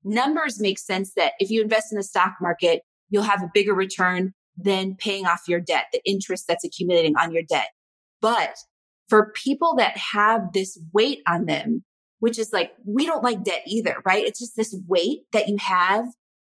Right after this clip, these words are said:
If you have debt and you feel like you want to pay it off, if you're more motivated to pay off your debt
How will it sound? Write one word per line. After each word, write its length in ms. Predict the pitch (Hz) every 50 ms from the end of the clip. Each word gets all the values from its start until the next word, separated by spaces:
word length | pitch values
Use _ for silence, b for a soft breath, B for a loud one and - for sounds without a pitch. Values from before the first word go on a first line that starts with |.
| _ _ _ -
If 120 | 208 208
you 140 | 214 220 226
have 420 | 220 - 233 233 240 247 220 190
debt 220 | 196 226 214 208 - -
and 140 | 202 202 202
you 60 | 214
feel 220 | - - - 226
like 180 | 214 202 196 202
you 60 | 196
want 260 | 190 202 196 196 196
to 40 | - 220
pay 80 | 196 196
it 60 | 196
off, 220 | 185 185 208 233 - _ _ _ _ - -
if 100 | 214 -
you're 260 | 220 247 311 349 320
more 340 | 240 214 202 208 220 247 254
motivated 840 | 226 208 196 214 233 233 208 - 160 156 151 135 110 107 165 185 - _ _ - -
to 120 | - 185 - - -
pay 140 | 214 208
off 200 | 208 208 202 -
your 140 | 180 175 175
debt 300 | - 180 165 147 160 -